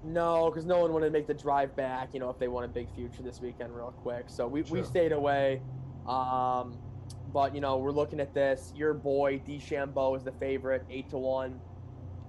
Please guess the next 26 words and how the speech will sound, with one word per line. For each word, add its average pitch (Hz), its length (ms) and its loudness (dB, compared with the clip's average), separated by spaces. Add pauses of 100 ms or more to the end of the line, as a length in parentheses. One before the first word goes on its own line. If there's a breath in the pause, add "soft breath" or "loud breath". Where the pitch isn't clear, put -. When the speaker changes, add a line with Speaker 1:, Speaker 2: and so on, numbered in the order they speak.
(120)
Speaker 1:
Uh, 135 180 2
Speaker 2:
His, 170 80 4
his - 100 -2
Speaker 1:
Dustin 226 220 8
Speaker 2:
ascension 226 500 4
is 156 180 0
crazy, 143 480 0
honestly. 131 480 -2 (240 loud breath)
'Cause 160 140 -4
even 220 240 2
when 240 100 8
I 226 80 8
was 202 120 8
watching 196 400 4
him 175 80 2
earlier 175 400 4
this 214 200 0
season, 226 440 -2 (320 loud breath)
like, 175 240 4
they 190 160 4
were 220 160 8
shitting 160 680 4
on 135 220 -2
his 135 220 0
short 127 340 -2
game. - 220 -10